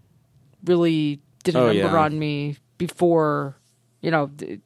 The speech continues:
Speaker 1: this was before the sun went down. So the sun was, like, right in my face.
Speaker 2: Right.
Speaker 1: And then, unfortunately, the second night, they did, they had spotlight. You know, they had a lot of technical problems,
Speaker 2: Oh,
Speaker 1: and they
Speaker 2: yeah.
Speaker 1: kept having the spotlight
Speaker 2: Going
Speaker 1: on the
Speaker 2: right,
Speaker 1: crowd,
Speaker 2: yeah,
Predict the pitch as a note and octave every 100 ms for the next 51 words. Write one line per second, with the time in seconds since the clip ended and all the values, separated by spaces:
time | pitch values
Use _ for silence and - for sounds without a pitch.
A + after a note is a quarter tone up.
0 | _ _ - C#3 E3+ - D#3+ - D3 D3
1 | D3 - - C#3+ D3+ - - - F2+ -
2 | - - D3 C#3 D3 - D3+ C3+ C3+ C3
3 | - C#3+ - B2+ - - B2 - - -
4 | A#2 G#2+ G2+ G2 C#4+ F4 E4 - D4+ E4
5 | - E4+ B3+ G#3+ G#3 F#3+ F#3 - G3+ B3
6 | A3 F#3 F3+ G#3 A3+ - - - _ -
7 | A3 A#3+ A#3 - _ G#3+ F#3+ - G3 G3
8 | - - F3+ - D#3 - F#3 D#3 B2+ G#3
9 | G#3 G#3 F#3 E3 C#3 F3+ D#3+ D#3+ F#3+ G3+
10 | E3 C3+ C3+ C3 A#2 G#2+ G#2 G2+ B3+ B3+
11 | C4 B3 F3 - - - - - F#3 E3+
12 | E3+ - D3+ D3+ A3+ A2+ A#2+ C3 D#3 A3+
13 | G3+ - C3 C#3+ A2+ G#2